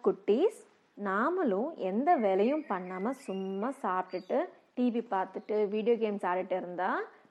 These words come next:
நம்மளோட உடம்பும் இப்படி உருண்டையா ஆகிடும். So, எப்பவும் சோம்பேறித்தனம் இல்லாம, ஓடி ஆடி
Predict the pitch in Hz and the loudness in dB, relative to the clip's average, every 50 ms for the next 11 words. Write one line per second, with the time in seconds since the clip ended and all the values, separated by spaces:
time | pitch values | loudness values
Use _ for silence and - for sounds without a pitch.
0 | _ - 196 196 208 226 277 311 330 311 285 240 208 185 180 180 180 185 208 269 | _ -6 -4 -2 0 0 2 4 6 6 6 6 4 4 2 -2 -4 -2 -2 -2
1 | 339 359 320 226 233 202 196 180 208 208 233 240 233 214 208 190 196 220 262 269 | 0 0 0 0 0 -2 -2 0 0 2 4 4 4 4 2 2 4 4 4 4
2 | 233 202 196 196 190 202 180 190 - - - - - - - - - 254 202 196 | 4 2 0 2 0 0 -2 -2 -4 -6 -14 -20 -20 -20 -20 -8 -2 0 0 0
3 | - 175 185 - - - _ 311 311 294 247 214 247 370 453 - - - - 214 | 0 -2 -4 -4 -6 4 _ 6 6 8 4 4 2 0 -2 -8 -12 -6 -4 -2
4 | 214 240 285 359 381 370 320 277 - 226 196 180 180 175 170 170 175 185 185 185 | -2 0 0 2 2 2 2 2 0 -2 -4 -4 -6 -6 -4 -4 -4 -2 -4 -4
5 | 185 185 196 262 370 392 - - - - _ _ - 190 202 233 277 311 320 311 | -4 -4 -2 -2 -2 -4 -6 -12 -20 -20 _ _ 2 4 6 6 6 6 4 2
6 | 240 196 185 185 269 359 | 0 0 0 0 0 -2